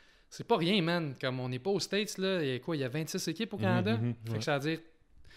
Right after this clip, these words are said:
Speaker 1: sais, moi, je me considère, même si je suis un, je suis un part-timer, puis que c'est tough, euh, je me considère chanceux parce que j'ai une job sur vingt-six en ce moment.
Speaker 3: C'est ça,
Speaker 2: Mhm.
Speaker 3: exact.
Speaker 1: Tu comprends ?
Speaker 3: Exact,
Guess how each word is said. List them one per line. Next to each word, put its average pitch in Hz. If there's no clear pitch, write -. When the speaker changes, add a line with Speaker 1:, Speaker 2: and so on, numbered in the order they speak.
Speaker 1:
sais, 196
moi, 240
je 190
me 180
considère, 185
même 185
si 180
je -
suis -
un, 151
je 139
suis -
un 139
part-timer, 143
puis -
que -
c'est -
tough, -
euh, 117
je 123
me 123
considère 131
chanceux 147
parce 147
que 139
j'ai 123
une 135
job 147
sur 143
vingt-six 123
en 117
ce -
moment. 117
Speaker 3:
C'est -
ça, 107
Speaker 2:
Mhm. 120
Speaker 3:
exact. 107
Speaker 1:
Tu 113
comprends ? 120
Speaker 3:
Exact, 113